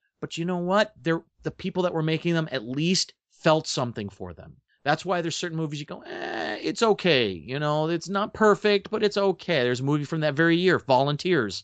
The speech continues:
It's not a great movie, but it's not unwatchable either. And that's what's missing today. We don't have passion projects. They're gone. I,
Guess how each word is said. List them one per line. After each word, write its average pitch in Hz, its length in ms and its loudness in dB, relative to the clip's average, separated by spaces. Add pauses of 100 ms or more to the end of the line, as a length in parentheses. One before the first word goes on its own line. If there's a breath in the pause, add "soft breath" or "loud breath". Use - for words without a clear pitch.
It's - 140 -12
not 247 100 0
a 247 40 -2
great 170 340 2
movie, 165 500 -2
but 170 320 0
it's - 180 -8
not 190 200 2
unwatchable 175 600 -4
either. 147 380 -4 (240)
And 160 320 0
that's 165 340 0
what's 175 200 -6
missing 156 480 0
today. 104 340 -6
We 110 220 -10 (120)
don't 156 300 0
have 135 340 -6 (180)
passion 127 640 -4
projects. - 680 -14 (180 soft breath)
They're 123 140 2
gone. 113 680 -2
I, 123 320 -6